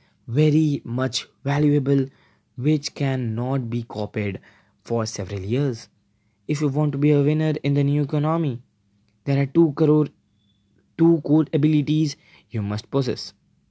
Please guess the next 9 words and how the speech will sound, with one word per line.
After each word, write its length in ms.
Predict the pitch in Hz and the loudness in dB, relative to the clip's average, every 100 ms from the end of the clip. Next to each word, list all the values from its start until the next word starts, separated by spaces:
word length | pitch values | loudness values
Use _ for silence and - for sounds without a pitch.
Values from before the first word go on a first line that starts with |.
| _ _ _ - | _ _ _ -10
Learn 500 | 107 110 120 123 120 - | -4 -2 0 -2 -6 -14
hard 360 | - - 135 117 _ - | -10 -2 -2 -2 _ -16
things. 360 | - - - - _ _ _ | -14 -14 -18 -20 _ _ _
The 200 | 120 127 - - | -6 -6 -6 -6
ability 680 | 131 170 160 156 151 - _ | 0 2 2 0 -2 -4 _
to 140 | - 131 | -4 -2
learn 400 | 110 110 127 143 | 0 0 0 -2
hard 480 | - - 147 156 - | -4 -6 -4 -4 -8
things 320 | 98 95 | -10 -10